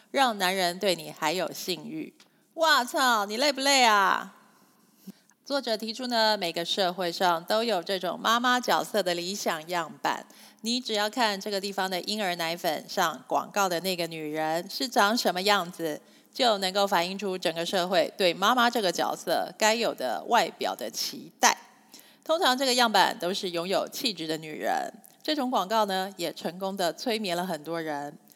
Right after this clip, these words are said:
只有这种外表的女人才适合当个好妈妈。甚至当我自己成为妈妈之后，一开始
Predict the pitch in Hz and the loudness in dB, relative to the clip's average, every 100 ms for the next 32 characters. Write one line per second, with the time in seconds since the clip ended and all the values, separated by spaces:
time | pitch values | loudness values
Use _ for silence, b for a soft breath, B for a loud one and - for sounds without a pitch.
0 | b - 214 233 202 - - - 190 175 | b -8 -4 4 4 2 -6 -2 0 0
1 | 147 - 196 151 160 156 165 175 151 147 | -4 2 2 4 0 -2 -4 -8 -6 -6
2 | 147 180 - 180 165 185 220 175 165 156 | -8 -14 -6 -6 -4 -6 -6 -6 -6 -4
3 | 170 170 170 151 - 147 - - 156 151 | -4 -4 -10 -10 -6 -6 -6 -10 -10 -10
4 | 151 147 143 - 185 _ _ _ _ _ | -12 -14 -14 -20 _ _ _ _ _ _
5 | _ _ b b b b - 330 320 302 | _ _ b b b b -2 0 2 4
6 | 294 277 233 254 214 247 196 190 202 196 | 6 6 4 0 0 0 0 0 2 2
7 | 196 196 - 180 180 147 - _ - 269 | 2 0 -6 -6 -4 -4 -6 _ -8 2
8 | 302 262 269 - - | 4 6 2 -2 -6